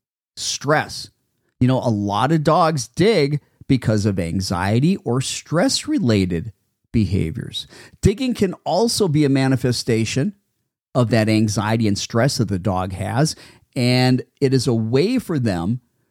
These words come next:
to be able to get some of that anxiety out of them. They direct that sometimes into digging. Another aspect why dogs dig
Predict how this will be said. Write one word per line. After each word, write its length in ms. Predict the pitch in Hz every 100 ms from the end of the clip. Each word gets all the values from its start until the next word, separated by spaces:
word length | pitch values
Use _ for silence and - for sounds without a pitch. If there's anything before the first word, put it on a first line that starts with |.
| _ -
to 140 | 156
be 360 | 135 147 147 131
able 520 | 131 160 175 156 135
to 520 | 127 - 131 127 127 123
get 300 | 117 160 -
some 320 | - 156 170
of 120 | 139
that 180 | 139 113
anxiety 1120 | 127 123 120 101 120 127 156 151 120 120 117 117 _ _
out 240 | - 165 180
of 140 | 127
them. 300 | 104 78 - - _ _ _ -
They 160 | 117
direct 600 | 120 123 113 107 139 - -
that 240 | 120 -
sometimes 680 | - 151 170 - 117 117 -
into 380 | 101 92 - 120
digging. 560 | 113 - 127 - - 101 _ _ _ _ _ _ _ _ _ _ _ _ _ _ _
Another 360 | 113 107 151 147
aspect 460 | 147 143 156 135
why 180 | 139 139
dogs 320 | 131 127 117
dig 280 | - 127